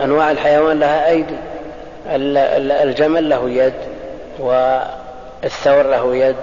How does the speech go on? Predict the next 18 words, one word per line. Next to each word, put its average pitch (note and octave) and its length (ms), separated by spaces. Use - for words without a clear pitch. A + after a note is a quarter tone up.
والكلب C3 400
له C3 300
يد، C3+ 220
والقرد C3 480
له B2+ 280
يد، C3+ 220
والخنزير C3 540
له C3 260
يد، C3+ 180
وجميع F#3 340
الحيوانات C3+ 540
لها B2 300
أيدي. A#2+ 300
لكن C#3 280
هذه F#3+ 400
الأيدي E3+ 360
بالنسبة D3 420
ل-، B2 460